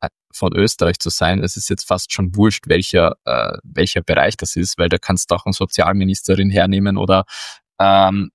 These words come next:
auch einen Verteidigungsminister, der sparen muss, wahrscheinlich einen Innenminister, der auch, äh, viele Sorgen hat.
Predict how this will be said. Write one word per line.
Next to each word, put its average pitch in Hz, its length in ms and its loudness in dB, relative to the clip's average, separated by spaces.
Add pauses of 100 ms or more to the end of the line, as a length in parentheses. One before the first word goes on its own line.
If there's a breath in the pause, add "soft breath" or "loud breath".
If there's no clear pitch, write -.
auch 107 160 0
einen 107 120 0
Verteidigungsminister, 104 1080 0
der 98 140 2
sparen 95 340 -2
muss, 107 140 -4
wahrscheinlich 104 440 -2
einen 98 120 2
Innenminister, 110 840 2
der 85 180 2
auch, 98 340 2
äh, 98 200 -6
viele 101 320 -6
Sorgen 101 420 0
hat. 107 200 0